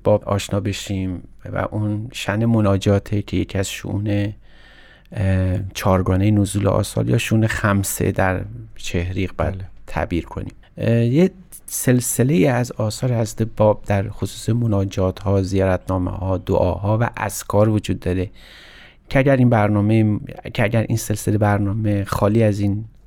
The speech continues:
Speaker 1: قسمت بود، شاید ناقص میموند. حضرت باب در این بخش یه جنبه نوآفرینی خاصی دارن. ما می‌دونیم که مسئله دعا و مناجات خب تو تمام ادیان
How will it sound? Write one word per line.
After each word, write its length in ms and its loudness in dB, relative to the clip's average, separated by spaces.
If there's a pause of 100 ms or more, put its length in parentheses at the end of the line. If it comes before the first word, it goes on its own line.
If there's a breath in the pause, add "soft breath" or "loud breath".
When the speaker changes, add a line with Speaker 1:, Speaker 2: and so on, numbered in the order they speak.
Speaker 1:
قسمت 480 -2
بود، 160 0
شاید 300 0 (360)
ناقص 520 0
میموند. 400 -4 (720 loud breath)
حضرت 360 0
باب 320 2
در 220 4 (120)
این 220 6 (100)
بخش 420 0 (120)
یه 160 2
جنبه 460 2
نوآفرینی 1040 0
خاصی 560 -2
دارن. 300 -10 (560 loud breath)
ما 80 4
می‌دونیم 260 4
که 220 0 (100)
مسئله 400 2
دعا 240 4
و 120 4
مناجات 480 2
خب 180 -6
تو 80 -16
تمام 240 -2
ادیان 540 0